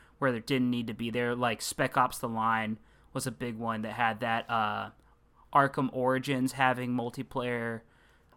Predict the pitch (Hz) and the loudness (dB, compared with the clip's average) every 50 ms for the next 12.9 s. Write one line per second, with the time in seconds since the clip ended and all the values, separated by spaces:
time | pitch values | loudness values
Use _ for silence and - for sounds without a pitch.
0 | _ - - 131 123 117 110 107 107 107 107 113 - - - 185 190 170 196 185 | _ -6 0 2 4 4 4 2 -2 -4 -6 -8 -8 -2 0 2 4 6 4 4
1 | 147 - 165 151 143 143 143 165 165 175 175 - 160 131 135 - - 156 147 143 | 6 8 8 10 10 8 6 2 2 2 2 0 -4 -4 -4 -4 -2 -2 -2 -2
2 | - - - - 170 165 147 143 - 185 170 180 - 147 151 151 147 135 - - | -4 -14 -8 -4 -2 -2 2 6 6 6 6 6 4 4 6 6 6 6 4 2
3 | 156 135 131 113 - 139 127 117 - 127 113 - - 139 123 117 113 110 107 107 | 2 2 2 2 0 -2 -2 0 -2 -4 -4 -2 -2 -2 -2 -2 -2 -2 -2 -4
4 | - - - - _ - 147 135 123 127 127 113 - 120 110 110 110 113 110 107 | -6 -12 -20 -18 _ -2 0 0 0 0 -2 -4 -4 -4 -2 -2 -2 -4 -4 -4
5 | 104 104 - - 104 90 - 120 - - 120 113 110 107 - - - _ _ - | -6 -8 -10 -10 -12 -12 -14 -16 -12 -10 -8 -8 -8 -8 -10 -14 -20 _ _ -20
6 | - - _ - 151 147 139 135 147 151 160 160 - - 170 165 165 156 156 151 | -20 -10 _ 2 2 4 6 8 10 10 10 10 8 6 6 6 6 4 2 -2
7 | 135 135 - - _ _ _ - - 151 143 - 147 - - 151 135 135 147 151 | -2 -6 -12 -20 _ _ _ -6 -4 -2 -2 -2 -4 -4 -2 0 2 2 2 0
8 | 156 170 - - - - - _ _ - - - _ _ - - 156 143 135 - | -2 -6 -14 -20 -20 -20 -20 _ _ -20 -20 -20 _ _ -4 0 0 0 2 2
9 | 143 127 127 131 135 143 151 151 160 156 165 - 160 160 175 - - - 175 175 | 2 6 8 8 8 8 8 6 6 4 4 2 -2 -10 -10 -10 -8 -8 -6 -4
10 | 180 175 175 185 165 - 196 190 185 170 170 208 233 262 277 240 - - - - | -4 -2 -2 -2 2 4 6 6 6 4 6 8 10 10 10 8 6 0 -18 -20
11 | - - - - 180 180 - - - - 180 190 202 202 208 196 180 170 160 160 | -20 -14 -8 -6 -4 -4 -4 -2 6 10 12 12 12 12 10 6 4 4 2 2
12 | 151 139 143 160 180 196 196 180 147 135 139 156 185 202 165 120 117 120 | 2 4 8 10 10 10 10 6 4 2 2 2 4 4 4 2 0 -2